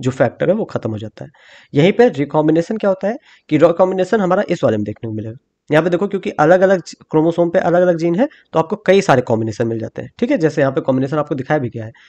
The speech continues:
कि आपको, अ, ऑरेंज के साथ यहाँ पे ग्रीन मिल गया, ठीक है, येलो के साथ आपको रेड मिल गया। लेकिन यहाँ पे देखो, यहाँ पे ऑरेंज के साथ रेड मिल गया और येलो के साथ ग्रीन मिल गया। तो ये कॉम्बिनेशंस अलग-अलग क्यों बन रहे हैं? कॉम्बिनेशन बन रहे हैं क्योंकि अलग-अलग, अ,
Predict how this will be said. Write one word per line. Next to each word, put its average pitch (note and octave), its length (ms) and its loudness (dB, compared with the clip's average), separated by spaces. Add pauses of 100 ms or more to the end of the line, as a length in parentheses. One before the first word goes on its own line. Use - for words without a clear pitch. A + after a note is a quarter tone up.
(200)
कि C#3+ 80 0
आपको, C#3 300 0
अ, B2+ 560 -4
ऑरेंज D#3 280 6
के D#3 100 -2
साथ C#3+ 220 0 (200)
यहाँ C3+ 160 -2
पे C#3 100 0
ग्रीन B2+ 260 0
मिल B2 120 0
गया, A#2 160 -4 (120)
ठीक A#3 120 0
है, D#4 80 -2 (340)
येलो C#3 260 6
के D#3 120 -4
साथ D3 160 0 (100)
आपको C#3 240 -2
रेड B2+ 180 2
मिल B2 140 -2
गया। A#2+ 180 -10 (320)
लेकिन D3+ 220 2
यहाँ C#3 240 2
पे F3 80 -6
देखो, E3+ 300 -6 (920)
यहाँ C#3 200 2
पे C#3+ 120 -2
ऑरेंज C3+ 340 2
के D3 100 -4
साथ D3+ 180 0 (100)
रेड D3 180 0
मिल E3+ 120 2
गया F#3 160 0
और D3+ 120 0
येलो B2 220 0
के C3 80 -8
साथ E3+ 180 -4 (100)
ग्रीन A#2 220 -4
मिल G#2 120 -12
गया। - 200 -18 (320)
तो - 60 4
ये G3+ 140 4
कॉम्बिनेशंस E3 760 4
अलग-अलग G3 440 4
क्यों G#3+ 140 4
बन G3 160 0
रहे F#3 160 4
हैं? B3 140 0 (380)
कॉम्बिनेशन D3 500 4
बन D3+ 160 2
रहे C#3+ 120 4
हैं G3+ 100 -2
क्योंकि E3+ 280 -6 (140)
अलग-अलग, D3 540 4
अ, - 0 -